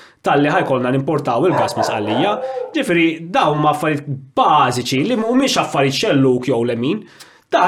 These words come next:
inti jekk xi ħadd daħallek id-dar u serqek, inti mhux għal ma trid l-affarijiet lura li serqek.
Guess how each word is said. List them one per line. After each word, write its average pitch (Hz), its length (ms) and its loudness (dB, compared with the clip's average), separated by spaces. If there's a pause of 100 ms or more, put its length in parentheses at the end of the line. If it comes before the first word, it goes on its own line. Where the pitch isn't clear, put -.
inti 190 220 -2
jekk 240 100 0
xi 170 160 -2
ħadd 151 220 0
daħallek 143 400 0
id-dar 113 260 -4
u 113 80 -2
serqek, 127 400 -4 (480)
inti 151 160 0
mhux 139 380 0
għal 123 180 -4
ma 120 140 -2
trid 120 340 -6
l-affarijiet 117 480 -4
lura 117 240 -2
li 131 80 -2
serqek. 82 400 -10